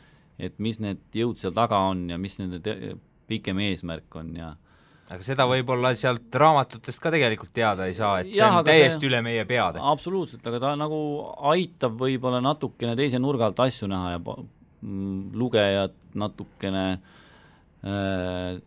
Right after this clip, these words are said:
Speaker 1: teinekord asjadele mitte nii pealiskaudselt suhtuma, et, et paned raamatu käest või, või mõ-, mõne, mõne, ütleme, äh, ajalehe artikli läbi lugedes, et korraks nagu mõtled vähe pikemalt, et mis seal, mis seal taga tegelikult on, et, äh,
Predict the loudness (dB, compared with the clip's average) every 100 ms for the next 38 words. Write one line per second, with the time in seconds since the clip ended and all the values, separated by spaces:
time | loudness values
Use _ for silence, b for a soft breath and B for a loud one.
0 | -12 -2 0 0 0 2 2 0 -4 -2
1 | -2 -4 -4 -4 2 4 2 2 -2 -4
2 | -8 -6 -6 -6 -10 -10 -12 -12 -14 -14
3 | -10 -6 -4 -2 0 0 -2 0 0 0
4 | -6 -4 -2 -2 -2 -4 -4 -2 -2 -2
5 | -2 0 0 0 -2 -2 0 -2 -4 b
6 | b b b b b b b b -6 -2
7 | 0 0 0 0 2 6 8 8 6 4
8 | 2 0 -2 -2 -2 -2 -2 2 4 4
9 | 2 2 2 2 -2 -4 -4 _ -12 -4
10 | -2 -2 -4 -4 -2 -2 -4 -2 2 4
11 | 2 -2 -2 0 2 0 2 0 -2 -6
12 | -10 -8 -8 -6 -4 -4 -4 2 4 6
13 | 4 0 -8 -12 -16 -16 -14 -12 -12 -16
14 | _ -6 -6 -6 -10